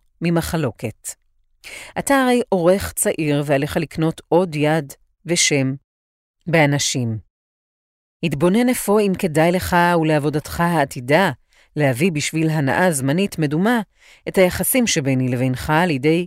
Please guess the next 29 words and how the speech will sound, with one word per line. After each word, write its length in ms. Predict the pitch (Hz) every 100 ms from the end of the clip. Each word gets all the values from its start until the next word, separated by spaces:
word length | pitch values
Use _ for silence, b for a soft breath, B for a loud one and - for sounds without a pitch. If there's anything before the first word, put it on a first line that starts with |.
| -
קלקול 560 | - 214 185 277 240 135 -
כזה 440 | 147 120 180 165 131 b b b b
שאין 300 | - - 220
אחריו 320 | 214 - 160 160
תיקון 340 | - - 151 127
עוד. 240 | 117 107 - _ _ _ -
מהמכתבים 560 | 151 123 - 139 165 156
עולה 320 | 135 175 180 - b b b
שביאליק 580 | - 127 127 151 156 160
לא 120 | 165
היה 200 | 156 165
כל 160 | - 143
כך 200 | 165 156
בסדר 480 | 147 - 190 175 156
כלפי 300 | - 143 147
סבא 340 | 131 - 165 170
שלי, 320 | - 131 113 - _ _ -
אומרת 360 | 156 143 120
דרורי. 360 | 120 123 120 117 - _ - B B B
אני 100 | 247
משערת 520 | 233 - - 226 226
שהוא 180 | 226 214
חשב 380 | - 190 196 175
שהשם 460 | - 170 - 175
שלו 240 | 170 175 160
מספיק 500 | 143 - - 220 -
ושלא 280 | 139 - 139
צריך 280 | - 165 170
לשלם, 460 | 151 175 185 196